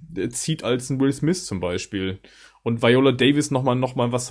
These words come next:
was völlig anderes. Also ich glaub, das ist schon interessant, d-, dass man da, da kann man, glaub ich, schon viele Zielgruppen abholen an Zuschauern, die vielleicht wegen dem Namen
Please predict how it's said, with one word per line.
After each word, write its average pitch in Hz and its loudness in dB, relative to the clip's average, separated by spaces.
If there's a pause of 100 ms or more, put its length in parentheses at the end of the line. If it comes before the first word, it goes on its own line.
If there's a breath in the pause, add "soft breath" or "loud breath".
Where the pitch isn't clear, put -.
(120)
was 123 -8
völlig 156 0
anderes. 95 -8
Also 98 -6
ich - -14
glaub, 117 -2
das 113 -4
ist 123 -8
schon 127 -4
interessant, 131 -4
d-, 98 -4
dass 117 -6
man 127 -2
da, 120 0
da 127 -2
kann 127 -6
man, 143 2
glaub 143 4
ich, 147 0
schon 143 0
viele 160 0
Zielgruppen 160 -2
abholen 95 -2
an 98 -8
Zuschauern, 117 -4
die 120 -4
vielleicht 120 0
wegen 131 0
dem 120 2
Namen 139 4